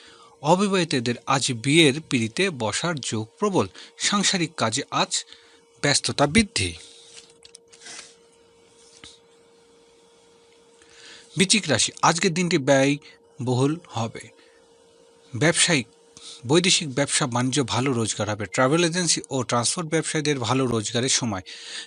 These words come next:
বিদেশে যাত্রার সুযোগ আসবে। ধনু রাশি, আজ বাড়িতে বড় ভাই ও বোনের আগমন হবে। বন্ধুদের সাথে দূরের বেড়াতে যাওয়ার যোগ। বন্ধের দিন হওয়ার কারণে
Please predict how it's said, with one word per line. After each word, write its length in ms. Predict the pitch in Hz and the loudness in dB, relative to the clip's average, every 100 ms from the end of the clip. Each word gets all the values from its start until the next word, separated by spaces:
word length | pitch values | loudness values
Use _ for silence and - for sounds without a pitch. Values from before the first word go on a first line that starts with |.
| - | -4
বিদেশে 340 | 156 185 190 | 0 4 2
যাত্রার 400 | 160 147 135 170 | 2 0 0 -2
সুযোগ 360 | 160 - 127 113 | -2 -2 -2 -2
আসবে। 340 | 95 - - 110 - - - _ 139 | -4 -6 -12 -20 -20 -20 -20 _ -2
ধনু 300 | 151 202 180 | 2 4 4
রাশি, 260 | 120 110 - - | 2 0 -4 -2
আজ 240 | 143 175 147 | 2 2 4
বাড়িতে 400 | 117 120 143 175 | 4 2 2 0
বড় 240 | 131 123 110 | 2 2 2
ভাই 260 | 127 135 | 0 2
ও 60 | 117 | 0
বোনের 280 | 110 127 202 | -2 -4 -6
আগমন 400 | - 127 110 104 | -6 -6 -4 -6
হবে। 200 | 95 95 | -8 -10
বন্ধুদের 420 | 98 131 180 190 185 | -4 -2 0 0 0
সাথে 280 | - 170 | -2 -4
দূরের 360 | 143 135 135 175 - - - - _ | -2 0 2 0 -2 -16 -20 -20 _
বেড়াতে 320 | 131 135 131 | 2 4 2
যাওয়ার 320 | 113 117 131 123 | 2 4 4 4
যোগ। 320 | 196 160 - - - 127 | 4 2 0 -20 -16 -6
বন্ধের 420 | 123 170 185 160 | 0 2 2 2
দিন 160 | 170 156 | 2 2
হওয়ার 260 | 147 143 | 0 -2
কারণে 380 | - 120 139 170 | -2 0 0 -4